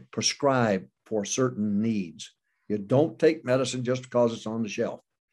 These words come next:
It has to be a particular, my wife takes a fistful of pills every day. Well, every one of them has a, has a purpose.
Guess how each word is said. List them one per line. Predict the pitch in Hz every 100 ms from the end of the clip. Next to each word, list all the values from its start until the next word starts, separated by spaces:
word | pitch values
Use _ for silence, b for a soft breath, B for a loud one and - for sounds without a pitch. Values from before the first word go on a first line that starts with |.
| _ _ _
It | 95
has | 120 123
to |
be | 120
a | 110
particular, | 98 107 - 123 107 98
my | 104 107
wife | 101 117 117
takes | 107 - 92
a | - _ b b _
fistful | 131 123 - 123
of | 120
pills | 156 127 101
every | 98 92
day. | 92 65
Well, | 95 107
every | 107 127
one | 165
of | 208
them | 104
has | 104
a, | 107 -
has | 104 107
a |
purpose. | 135 156 - -